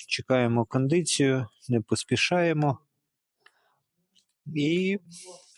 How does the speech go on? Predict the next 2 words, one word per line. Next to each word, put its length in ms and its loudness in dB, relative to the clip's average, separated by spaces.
е, 460 0
навіть, 640 -4